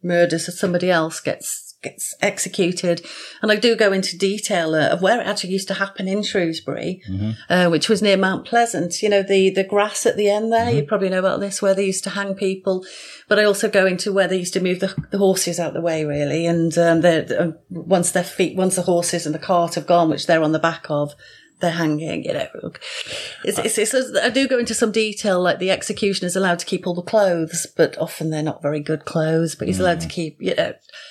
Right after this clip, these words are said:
Speaker 1: So try and bring fact into it, and, but keep it fictional. But it's
Speaker 2: Uh,
Speaker 1: not for everybody. It's not, I always say it's not for the faint-hearted, my books.
Speaker 2: Um, but just, that's, that's kinda right up my alley, to be honest. <laughs> I like a bit of grit in my stories, to be honest.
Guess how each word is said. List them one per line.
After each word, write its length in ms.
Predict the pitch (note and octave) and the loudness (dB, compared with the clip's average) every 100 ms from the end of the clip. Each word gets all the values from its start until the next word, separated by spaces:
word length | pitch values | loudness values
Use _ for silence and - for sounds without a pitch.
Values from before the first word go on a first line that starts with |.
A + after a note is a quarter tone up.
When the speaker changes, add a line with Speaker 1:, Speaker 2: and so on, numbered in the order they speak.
| - - _ - | -20 -20 _ -12
Speaker 1:
So 140 | A#3+ | -10
try 200 | - C#4 | -2 0
and 100 | C4 | 2
bring 180 | C4 B3+ B3 | 0 -2 -2
fact 300 | A#3+ - A3 | -4 -2 -6
into 340 | G#3 - F#3+ | -4 -2 0
it, 200 | E3 - | 0 0
and, 180 | F3 D#3+ _ _ _ - - - - - - | -4 -10 _ _ _ -20 -20 -18 -18 -8 0
but 160 | F3+ | 0
keep 280 | - G#3 G3+ | 2 0 2
it 120 | - | -2
fictional. 680 | - - - E3+ E3 C#3+ D3 - _ _ | -2 -4 -4 -2 0 0 -2 -12 _ _
But 160 | G3 G3 | -2 0
it's 100 | - | 2
Speaker 2:
Uh, 40 | |
Speaker 1:
not 180 | D4+ D4 | 0 0
for 100 | C#4+ | 0
everybody. 440 | C#4+ C4 F#3+ D#3+ D#3+ | 0 0 0 0 0
It's 140 | - | -2
not, 140 | C4+ A#3+ | 0 2
I 60 | |
always 160 | C4 - | 2 2
say 80 | A3+ | 0
it's 120 | - | 0
not 140 | - | -4
for 60 | A3+ | -4
the 60 | - | -2
faint-hearted, 840 | A3 G#3+ - E3+ E3+ - D#3+ - - F3 | -2 -2 -4 -4 -6 -8 -8 -10 -10 -6
my 160 | E3 | -6
books. 540 | D#3 - - - - - _ - _ - | -6 -8 -10 -16 -18 -20 _ -20 _ 0
Speaker 2:
Um, 300 | B2+ A#2 E2+ | 2 2 -2
but 160 | F2 - | -6 -2
just, 360 | G2+ - - | 0 -2 -2
that's, 380 | G#2 - - - _ _ | -2 -2 -4 -12 _ _
that's 160 | F#2 - | -6 -4
kinda 220 | F#2+ F2+ | -2 -2
right 220 | F#2 F2+ | -2 -2
up 100 | F2 | -4
my 120 | F2 F2 | -4 -2
alley, 240 | G2 F2 | 0 -2
to 100 | E2 | -4
be 60 | F2+ | -2
honest. 200 | G#2+ C#3+ | 0 0
<laughs> 120 | D#3 | 0
I 1000 | A3 D3 - G3+ - B3+ - B3 F3+ B2+ | 0 0 0 0 0 0 0 0 -2 -2
like 220 | C3 C#3 | 0 0
a 40 | B2+ | 2
bit 180 | A#2+ | 2
of 60 | A#2+ | 2
grit 200 | B2 A2+ | 0 2
in 80 | C3+ | 2
my 120 | B2+ | 0
stories, 460 | - C3 A#2+ A#2 A2 | 0 0 2 2 2
to 80 | |
be 100 | A#2 | 2
honest. 280 | G#2 G2+ - | 2 0 -2